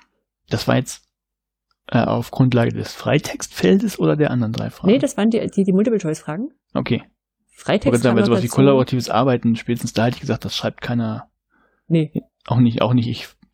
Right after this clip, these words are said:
Speaker 1: arbeite da im Forum mit anderen zusammen, also nicht, auch nicht in irgendeiner anderen Form.
Speaker 2: Genau.
Speaker 1: Okay.
Speaker 2: Ich weiß auch nicht, also das ist jetzt wieder so ein Sprachding, ja. Im englischen Spr-, äh, im englischen Paper stand collaborative,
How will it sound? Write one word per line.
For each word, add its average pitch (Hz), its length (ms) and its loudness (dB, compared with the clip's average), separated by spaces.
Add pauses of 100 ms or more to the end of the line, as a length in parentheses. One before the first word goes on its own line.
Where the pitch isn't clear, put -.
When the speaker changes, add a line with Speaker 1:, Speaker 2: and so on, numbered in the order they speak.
(260)
Speaker 1:
arbeite 113 340 0
da 110 120 2
im 110 140 0
Forum 123 280 0
mit - 100 -4
anderen 107 200 -2
zusammen, 110 260 -2
also 104 140 -6
nicht, 113 180 -4
auch 113 80 0
nicht 117 120 2
in 107 80 -2
irgendeiner 107 240 -2
anderen 101 180 -2
Form. 117 280 -2 (200)
Speaker 2:
Genau. 160 220 0 (280)
Speaker 1:
Okay. - 160 -2
Speaker 2:
Ich 180 120 -4
weiß 208 180 2
auch - 140 -2
nicht, 202 300 0
also 175 160 0
das 175 160 0
ist 202 80 -4
jetzt 202 200 -2
wieder 202 140 4
so 185 80 2
ein 180 60 2
Sprachding, 156 600 -2 (160)
ja. 196 180 -2 (1040)
Im 165 640 0
englischen 226 300 4
Spr-, - 220 -6
äh, 175 420 2
im 175 200 0
englischen 196 320 2
Paper 226 260 0
stand 196 220 0
collaborative, 185 720 2